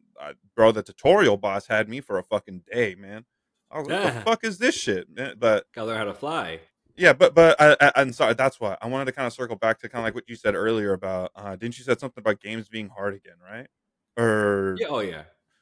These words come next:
Speaker 1: Right, and, and, and that's, I think, kind of what the big argument on this game is. A lot of people have been saying, you know, it's like, "Dude, this game isn't for everybody."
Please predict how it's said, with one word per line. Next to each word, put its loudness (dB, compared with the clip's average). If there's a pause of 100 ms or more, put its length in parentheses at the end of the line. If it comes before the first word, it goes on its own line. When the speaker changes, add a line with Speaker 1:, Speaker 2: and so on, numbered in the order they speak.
(240)
Speaker 1:
Right, 2
and, 4
and, 0
and 0
that's, -2 (120)
I 0
think, -4
kind -2
of -8
what 4
the -12
big -2
argument 0
on -12
this -12
game -16
is. -16
A -4
lot -2
of -12
people -14
have -18
been -18
saying, -18
you -18
know, -16
it's -16
like, -6
"Dude, -12
this -8
game -14 (480)
isn't -4
for -2
everybody." 0